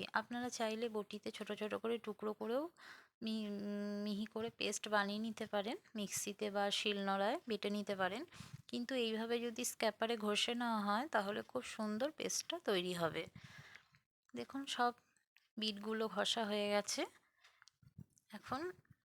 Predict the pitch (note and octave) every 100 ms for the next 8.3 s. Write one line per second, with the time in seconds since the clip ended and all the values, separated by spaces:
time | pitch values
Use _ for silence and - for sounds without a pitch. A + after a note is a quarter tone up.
0 | G#3 G#3 G3 G#3 G#3+ G#3 G#3+ - G#3 G#3
1 | - G#3+ G3+ F#3+ G3+ G3+ G3+ G#3 G#3+ A#3
2 | A3+ G#3 G3 D#4 - G3 F#3 G#3 G#3 G3+
3 | G#3 G#3 G3+ G#3 - A3+ G#3+ G3+ G#3 G3
4 | F#3 - G#3 G3+ G3 G#3+ G#3+ A3 G#3+ G3+
5 | - B3 G#3+ G3+ G3 - G3+ G#3 G#3 G#3
6 | - G#2 G#3 G3+ A3 - G#3 A3+ A3+ G#3+
7 | G3+ A#3+ G#3 G3+ A3 G3+ G#3 G3 G#3+ G#3
8 | G3 -